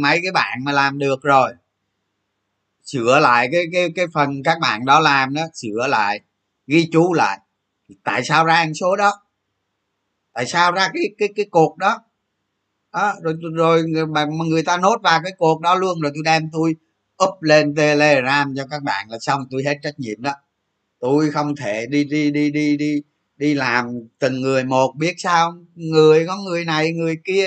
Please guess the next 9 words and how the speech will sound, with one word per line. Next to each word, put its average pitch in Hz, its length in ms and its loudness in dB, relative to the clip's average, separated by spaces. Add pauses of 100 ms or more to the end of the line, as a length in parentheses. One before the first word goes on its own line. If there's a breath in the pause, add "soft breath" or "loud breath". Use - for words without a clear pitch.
(140)
chứ. 208 120 -4 (1120)
Đó 196 260 0
không? 208 100 -6
Có 220 100 -2
người 196 280 -6
này 180 200 -6
người 180 200 -6 (100)
kia 214 340 -2
chứ. 220 220 -20